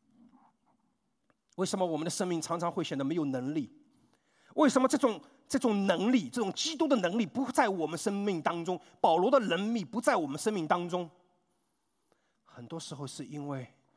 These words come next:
我们没有经历他那死里复活的大能。你的生命没有在信仰上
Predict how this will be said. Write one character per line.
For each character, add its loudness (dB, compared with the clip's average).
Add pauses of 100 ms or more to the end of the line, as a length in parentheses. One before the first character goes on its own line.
(600)
我 -4
们 -2 (440)
没 -8
有 -4
经 -6
历 -4
他 -6 (400)
那 -4
死 -8
里 -12
复 -16
活 -18
的 -18
大 -16
能。 -20 (920)
你 -4
的 0
生 2
命 4
没 -2
有 4
在 2
信 -2
仰 -2
上 -2